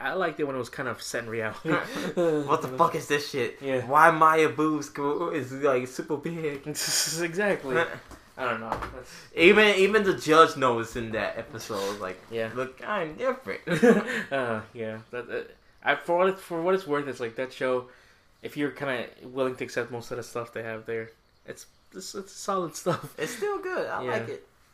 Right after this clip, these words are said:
Speaker 1: Even though that's been, that series has been around for quite some time.
Speaker 2: Yep.
Speaker 1: Ding. <laughs>
Speaker 2: It's time for us to wrap up the show.
Speaker 1: Time for,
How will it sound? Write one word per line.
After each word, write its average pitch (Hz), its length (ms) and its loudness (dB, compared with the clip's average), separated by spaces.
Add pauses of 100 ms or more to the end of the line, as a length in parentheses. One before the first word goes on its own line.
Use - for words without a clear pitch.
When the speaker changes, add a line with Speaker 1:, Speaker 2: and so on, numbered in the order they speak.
Speaker 1:
Even 127 140 -8
though 127 80 -4
that's 120 120 -2
been, 123 200 -10
that 120 100 -10
series 120 260 -6
has 113 80 -14
been 110 100 -8
around 113 240 -10
for 127 120 -20
quite - 240 -8
some - 100 -10
time. 123 320 -12 (140)
Speaker 2:
Yep. 147 260 -6 (420)
Speaker 1:
Ding. 147 260 -8 (540)
<laughs> 156 380 2 (300)
Speaker 2:
It's 117 400 -4
time 165 380 0
for 139 240 -6
us 202 160 -10
to 110 60 -14
wrap 127 320 -10
up 185 200 -14
the 202 60 -20
show. 143 240 -14 (160)
Speaker 1:
Time 110 180 -14
for, - 140 -20